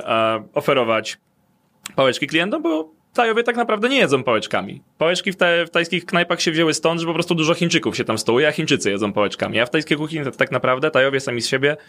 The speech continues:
pałeczkami jednak nie jedzą i w zasadzie jest tak i tak. I oni faktycznie starali się zbudować bardzo dużo autentyczności wokół tego lokalu. Też był ba-, bardzo fajny zabieg. Także można iść do tego stopnia szeroko, że też przeszkolić trochę obsługę i sprawić, że obsługa też zna ten kontekst szeroko, nie?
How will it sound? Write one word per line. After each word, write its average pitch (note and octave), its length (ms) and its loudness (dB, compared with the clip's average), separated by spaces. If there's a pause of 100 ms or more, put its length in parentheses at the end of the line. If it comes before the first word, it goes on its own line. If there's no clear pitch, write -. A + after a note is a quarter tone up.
(340)
pałeczkami C3+ 420 2
jednak C3 300 0
nie C#3+ 60 4
jedzą C3+ 420 2
i G3 100 0
w D3+ 40 -6
zasadzie C3+ 440 2
jest A2+ 160 -2
tak G#2+ 140 -2
i G2+ 60 -8
tak. C#3+ 260 0
I C#3 60 0
oni C3+ 140 0
faktycznie D3 380 -4
starali C#3 320 2
się - 80 -8
zbudować B2+ 380 -2
bardzo C3 240 -2
dużo C3 200 0
autentyczności B2+ 880 0 (280)
wokół B2+ 200 2
tego C3+ 220 2
lokalu. G2+ 420 -2 (480)
Też G#2+ 160 2
był G#2 180 2
ba-, G#2+ 260 2
bardzo A#2 260 -2
fajny A2+ 280 0
zabieg. G2 300 -2
Także B2 260 0
można C#3+ 260 0
iść C3+ 120 -2
do C#3+ 80 0
tego F3 180 0
stopnia D3 300 -2
szeroko, B2+ 360 2
że F#3+ 80 -4
też F#3 140 -6
przeszkolić E3 420 -2
trochę D#3+ 240 -2
obsługę D3 480 0
i A#2+ 380 -2
sprawić, B2+ 360 -2
że C3 100 2
obsługa C#3+ 280 0
też C#3 260 2
zna A#2+ 240 0
ten A#2+ 140 -2
kontekst B2 380 -2
szeroko, A2+ 360 0
nie? G#2 120 -12